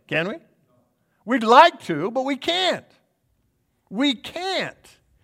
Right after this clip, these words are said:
At the same time, while we know every decision is an individual decision, it involves everybody else in here, because when we're born of God,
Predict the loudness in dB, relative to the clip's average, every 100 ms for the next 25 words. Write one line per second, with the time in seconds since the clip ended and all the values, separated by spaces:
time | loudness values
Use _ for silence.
0 | _ -20 -16 -4 -2 -2 -8 -4 -2 -2
1 | -2 -4 -2 -2 -2 0 0 0 0 0
2 | 0 2 0 0 0 -2 -6 -4 -4 -4
3 | -4 -4 -4 -4 -4 -4 -4 -4 -2 -2
4 | -2 -4 -6 -6 -6 -6 -6 -2 -2 0
5 | 2 2 2 0 -4 0 0 2 2 2
6 | 2 -4 -4 -4 -4 -4 -4 -2 -2 0
7 | -2 0 2 4 4 0 0 2 4 2